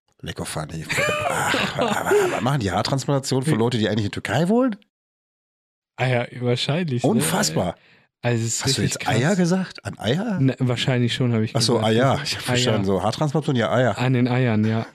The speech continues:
Speaker 2: Vielleicht ja auch. Ähm, aber auf jeden Fall haben die sechsunddreißig Fachkliniken und fünfundzwanzig unterschiedliche Institute.
Speaker 1: Das ist aber, das ist ja schon pervers viel.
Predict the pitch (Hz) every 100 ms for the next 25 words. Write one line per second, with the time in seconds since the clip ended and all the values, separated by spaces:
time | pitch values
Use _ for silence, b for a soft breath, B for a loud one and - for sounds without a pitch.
0 | - 117 - 120 110 117 101 117 107 _
1 | _ _ _ _ _ _ _ - 123 120
2 | 117 - - 127 123 165 156 143 131 120
3 | 135 - 139 123 127 131 - 143 - -
4 | 143 143 135 135 127 123 120 - 123 120
5 | - 117 117 117 120 117 117 117 110 -
6 | 113 117 117 - 113 127 135 - 131 110
7 | 127 - 92 104 101 110 101 - 104 104
8 | 120 - - 120 127